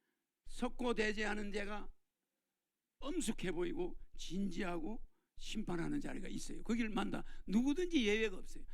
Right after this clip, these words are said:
그 자리에 갑니다. 딱 가면은 분위기가 엄숙해요. 그리고 진지합니다. 개로 가느냐, 돼지로 가느냐, 인간으로 가느냐, 부잣집 아들로 가느냐, 이렇게 결정되겠죠?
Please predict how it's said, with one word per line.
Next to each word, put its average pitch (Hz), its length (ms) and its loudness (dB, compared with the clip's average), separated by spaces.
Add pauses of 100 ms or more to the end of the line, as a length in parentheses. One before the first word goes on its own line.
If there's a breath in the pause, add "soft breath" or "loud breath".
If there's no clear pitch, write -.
그 208 140 -2
자리에 233 180 0
갑니다. - 380 -4 (800)
딱 339 280 8
가면은 240 460 2
분위기가 226 420 2
엄숙해요. 240 560 -2 (960)
그리고 254 240 6
진지합니다. 247 880 4 (680)
개로 202 380 2
가느냐, 202 480 2 (300 soft breath)
돼지로 202 480 2
가느냐, 196 480 0 (320 soft breath)
인간으로 208 500 4
가느냐, 196 460 0 (320 soft breath)
부잣집 185 340 2
아들로 196 280 2
가느냐, 202 360 2
이렇게 240 220 4
결정되겠죠? 254 840 6